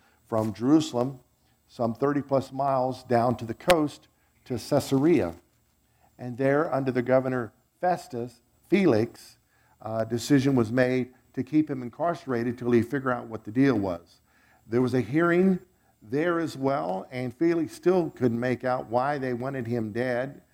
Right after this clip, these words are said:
what he was guilty of, and so he preserved his life, but he kept him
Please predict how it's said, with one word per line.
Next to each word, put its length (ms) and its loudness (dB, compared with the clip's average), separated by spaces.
what 200 -4
he 120 -2
was 160 -4
guilty 480 -4
of, 240 -4
and 120 -12
so 160 -4
he 120 0
preserved 500 2
his 180 0
life, 320 -2
but 120 -4
he 80 2
kept 280 -6
him 160 -4